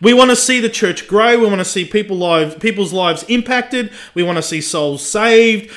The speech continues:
We want to, we want to tick all the boxes and we want to see it grow and grow and grow. And we want that for good reasons. We want it to glorify God. We want it so that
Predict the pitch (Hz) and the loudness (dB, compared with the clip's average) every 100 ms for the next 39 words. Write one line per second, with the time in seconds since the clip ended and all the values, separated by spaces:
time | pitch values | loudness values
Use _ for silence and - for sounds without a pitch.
0 | - 202 240 240 226 233 285 294 262 - | -4 0 0 0 -2 -2 0 0 0 -2
1 | 233 - 220 269 285 294 262 240 214 - | -4 -2 4 6 6 2 0 -2 -4 -8
2 | 160 202 254 269 254 240 247 226 - 240 | -4 -2 0 0 -2 -2 -4 -4 -4 -2
3 | 240 226 220 226 226 214 202 202 196 156 | 0 -2 0 0 2 0 -2 -2 0 -2
4 | - - - 240 311 285 294 294 262 220 | -8 -20 -4 0 0 4 2 2 -2 -2
5 | 220 170 240 226 247 247 208 139 123 - | -8 -2 -2 2 2 2 -4 -10 -14 -20
6 | - _ _ _ _ _ 196 220 262 254 | -20 _ _ _ _ _ 2 4 4 2
7 | 220 190 233 247 240 240 233 220 214 202 | -2 0 2 2 2 0 0 0 0 0
8 | 185 208 214 254 240 - 220 233 208 | 0 0 2 0 -2 0 2 2 0